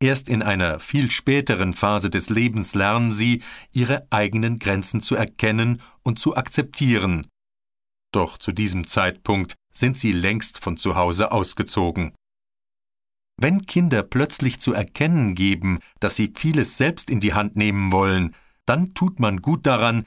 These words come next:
sie in diesem Bestreben zu unterstützen und ihnen Hilfe anzubieten, sofern sie das wollen.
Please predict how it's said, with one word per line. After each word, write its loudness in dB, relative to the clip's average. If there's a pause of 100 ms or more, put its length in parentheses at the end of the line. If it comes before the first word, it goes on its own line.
(200)
sie 0
in 0
diesem 0
Bestreben -2
zu 0
unterstützen 0 (180)
und 0 (100)
ihnen 2
Hilfe 0
anzubieten, -2 (220)
sofern -2
sie -2
das -4
wollen. -2